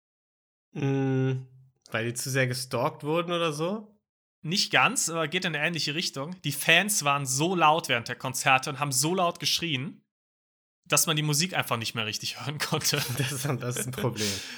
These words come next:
Speaker 2: Und es war einfach zu laut. Es war nur einfach Geschreie. Und die haben gemerkt, hm, es geht bei den Konzerten irgendwie weniger um die Musik, weil die kann ja keiner hören. Und dann haben sie entschieden, okay, wir werden jetzt einfach eine reine Studioband.
Speaker 1: Ja, das ist blöd.
Speaker 2: Eben. Aber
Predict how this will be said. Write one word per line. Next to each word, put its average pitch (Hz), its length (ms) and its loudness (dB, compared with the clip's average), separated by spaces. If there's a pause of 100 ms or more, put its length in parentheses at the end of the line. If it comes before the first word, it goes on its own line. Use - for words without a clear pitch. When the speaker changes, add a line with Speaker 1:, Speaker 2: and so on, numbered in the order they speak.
(180)
Speaker 2:
Und 160 200 0
es 156 140 4
war 160 100 8
einfach 165 240 4
zu - 160 -2
laut. 160 220 4
Es 135 100 -2
war 160 100 4
nur 180 360 0
einfach 160 300 -2
Geschreie. 147 520 4
Und 147 100 -4
die 151 60 4
haben 156 120 0
gemerkt, 151 320 4
hm, 180 120 -2
es 151 140 -4
geht 165 140 -4
bei 170 80 0
den 151 100 -4
Konzerten 156 460 -2
irgendwie 147 200 -4
weniger 151 360 2
um 143 100 -4
die 143 80 -2
Musik, 143 400 -4
weil 131 140 4
die 127 80 -8
kann 147 140 0
ja 139 80 4
keiner 143 260 -2
hören. 151 420 2 (720)
Und 147 100 -4
dann 147 100 0
haben 151 100 0
sie 151 100 -2
entschieden, 147 320 -2
okay, 131 240 -2
wir 127 120 0
werden 127 180 0
jetzt 127 160 -6
einfach 127 200 -8
eine 117 120 -8
reine 117 180 -6
Studioband. 107 720 -10 (240)
Speaker 1:
Ja, 104 360 -8
das 113 160 -10
ist - 100 -10
blöd. 98 320 -14 (400)
Speaker 2:
Eben. 110 400 0
Aber 175 560 6